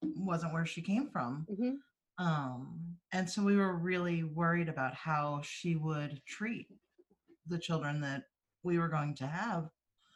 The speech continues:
Speaker 1: and to treat anybody poorly was just not an option for us.
Speaker 2: Sure.
Speaker 1: So we went and we sat down and we talked to her and said, "Hey, you know, if,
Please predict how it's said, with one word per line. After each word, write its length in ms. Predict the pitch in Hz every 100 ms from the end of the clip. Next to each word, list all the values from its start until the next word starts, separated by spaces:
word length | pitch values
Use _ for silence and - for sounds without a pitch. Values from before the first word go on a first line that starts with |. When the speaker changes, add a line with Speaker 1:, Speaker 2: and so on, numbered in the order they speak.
| _ _
Speaker 1:
and 440 | 170 160 156 156 156
to 580 | 165 160 156 156 151 147 151 160 - _ _ _
treat 600 | - - 220 214 185 - _ _ _ _ _ _
anybody 560 | 202 202 180 170 165 156
poorly 460 | - 202 180 151
was 220 | 143 147
just 240 | - 165 -
not 160 | 156 143
an 100 | 139
option 440 | 131 135 - 117
for 160 | - 101
us. 300 | 90 120 - -
Speaker 2:
Sure. 200 | 220 196 - - _
Speaker 1:
So 140 | 180
we 160 | 170 185
went 260 | 196 165 170
and 100 | 170
we 120 | 170
sat 280 | 170 143 147
down 200 | 147 165
and 80 | 160
we 60 | 151
talked 260 | 147 - -
to 60 |
her 40 | 170
and 100 | 156
said, 160 | -
"Hey, 380 | 147 180 170 160 - _ - _ _
you 120 | 185
know, 120 | 156
if, 280 | 151 139 160